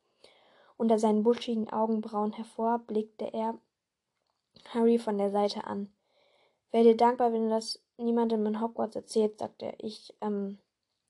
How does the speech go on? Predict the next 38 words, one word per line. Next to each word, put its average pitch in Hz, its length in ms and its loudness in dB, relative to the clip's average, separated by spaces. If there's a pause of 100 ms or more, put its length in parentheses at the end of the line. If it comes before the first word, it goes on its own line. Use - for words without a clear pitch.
(120)
soll 233 200 2
eigentlich 202 440 -2
nicht 202 220 -12
herumzaubern 208 840 -4
und 208 240 -6
es, - 320 -8 (920)
um 233 200 0
es 233 140 -4
genau 220 260 0
zu 214 160 -6
nehmen. 214 360 -2 (1000)
Ich - 120 -20
durfte 247 340 2
ein 220 200 0
wenig, 240 380 4
um 208 280 -4 (200)
dir 220 140 -6
zu 214 160 -8
folgen 226 680 0
und 214 220 -12
um 202 160 -4
dir 208 100 -6
die 208 120 -8
Briefe 220 340 -4
zu 202 180 -12
bringen. 202 400 -2
Und 196 380 -6 (580)
einer 220 300 2
der 202 140 2
Gründe, 214 340 0
warum 202 220 -2
ich 208 120 -8
so 208 100 -14
scharf 214 300 -4
auf 214 120 -8
diesen 208 260 -4
Job 208 280 -4
war.“ 202 340 -2